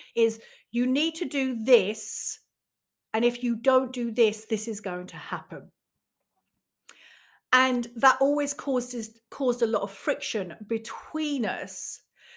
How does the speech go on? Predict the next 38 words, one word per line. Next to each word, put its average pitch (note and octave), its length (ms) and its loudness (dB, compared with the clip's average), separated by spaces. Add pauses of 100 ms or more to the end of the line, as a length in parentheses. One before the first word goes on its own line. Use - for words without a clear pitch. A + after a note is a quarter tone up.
(120)
So C4 540 2 (1120)
I C#4 200 8
know C#4 420 4
my B3+ 200 0
son G3 360 -2
can G#3+ 180 -6
be G3+ 220 -4
unreliable. F#3+ 960 -2
So - 160 -8
I A3 80 -2
had B3 220 -2
this B3 180 -6
sort - 220 -4
of A3+ 120 -6
spark - 840 2
going A3 240 0
off G#3 220 -8
in G3+ 60 -4
my G3+ 120 -4
head G#3 340 -6
this G3+ 220 -8
week G3 220 -8
when F#3+ 100 -10
I F#3+ 140 -6
was G3 100 -6
driving. A#3+ 460 0
It F#3+ 40 -10
was - 140 -10
like, A3 160 -6 (340)
you B3+ 140 2
have C#4+ 380 4
to C#4+ 100 -8
factor - 580 0
into G#3+ 440 0
this G#3+ 240 -8
agreement G#3 540 -2
with G3+ 140 -6
George F#3 520 -4